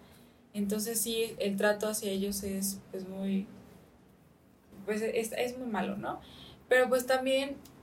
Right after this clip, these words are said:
eh, yo me pongo a pensar que no sé ustedes, eh, yo siento que sí es importante esto,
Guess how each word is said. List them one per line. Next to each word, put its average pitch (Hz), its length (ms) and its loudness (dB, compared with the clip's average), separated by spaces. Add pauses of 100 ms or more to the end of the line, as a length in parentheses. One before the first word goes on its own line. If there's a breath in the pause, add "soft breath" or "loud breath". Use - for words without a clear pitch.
(140)
eh, 226 220 0
yo 226 120 4
me 240 120 4
pongo 233 240 0
a 233 100 0
pensar 233 480 0
que 208 120 -2
no 208 280 2
sé 220 140 -10
ustedes, - 560 -2 (760 loud breath)
eh, 196 300 -4
yo 247 160 2
siento 247 400 2
que 202 220 -4
sí 202 160 2
es 262 100 4
importante 254 640 0
esto, 285 320 -6